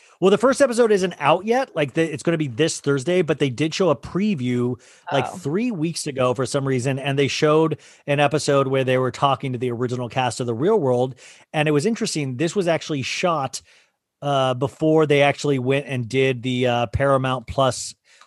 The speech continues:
Speaker 1: uh, reboot of it. So this was actually the first moment that the cast had seen each other in years. And, like, they all got teary-eyed with each other. Andy cried during it. It was actually really interesting to watch.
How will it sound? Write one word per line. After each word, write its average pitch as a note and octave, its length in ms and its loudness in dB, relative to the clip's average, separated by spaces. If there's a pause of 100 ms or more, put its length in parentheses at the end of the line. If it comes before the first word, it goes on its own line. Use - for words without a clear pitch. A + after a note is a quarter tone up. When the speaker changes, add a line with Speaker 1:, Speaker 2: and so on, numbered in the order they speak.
(180)
Speaker 1:
uh, B2+ 200 2
reboot C#3+ 640 0
of E3+ 200 2
it. A#2+ 180 -2
So C#3 180 0
this C3 180 -2
was C#3+ 100 -4
actually C#3+ 280 0
the B2+ 100 -2
first D3 380 -2
moment C3+ 460 -2 (280)
that C3+ 200 0
the C3+ 80 0
cast C#3 340 -2
had A#2+ 160 -4
seen C#3+ 240 -8
each C#3 200 -6
other A#2+ 260 -2
in A#2 120 -6
years. B2+ 540 -2 (280)
And, C#3+ 160 -2
like, C3+ 160 -2
they D3 160 2
all D3+ 180 4
got D3 180 -2
teary-eyed D3 440 0
with C#3 160 -6
each D3 140 -4
other. C#3+ 320 2
Andy C3+ 380 -4
cried C#3+ 420 0
during C#3+ 340 -2
it. D3 180 0
It D3+ 60 -6
was D3+ 140 0
actually A#3+ 260 0
really G3 200 2
interesting E3+ 320 -4
to D3+ 60 -2
watch. C#3+ 400 -8